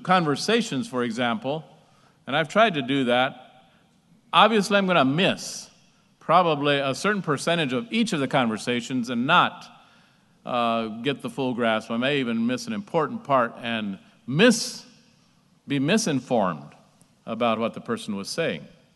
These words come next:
It's almost impossible. Our, to, to be able to understand something, we, we really do need to concentrate, to perk up our ears, as, as the saying goes,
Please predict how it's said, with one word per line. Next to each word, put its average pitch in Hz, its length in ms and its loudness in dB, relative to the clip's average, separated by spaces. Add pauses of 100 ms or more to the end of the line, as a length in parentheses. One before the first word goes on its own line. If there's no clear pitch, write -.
(800)
It's 175 120 -8
almost 180 400 0
impossible. 131 840 -2 (1500)
Our, 147 600 8 (1200)
to, 151 120 0
to 131 220 -6
be 156 160 6
able 233 280 10
to 180 120 2
understand 170 880 4
something, 113 880 -6
we, 151 260 -4
we 143 140 -2
really 180 260 0
do 160 180 -2
need 165 260 0
to 139 100 -4
concentrate, 117 880 0 (520)
to 127 320 -2 (300)
perk 196 300 4
up 185 160 6
our 135 160 6
ears, 151 380 4
as, 117 380 -2 (640)
as 101 480 -6
the 101 180 -4
saying 123 420 0
goes, 107 480 -4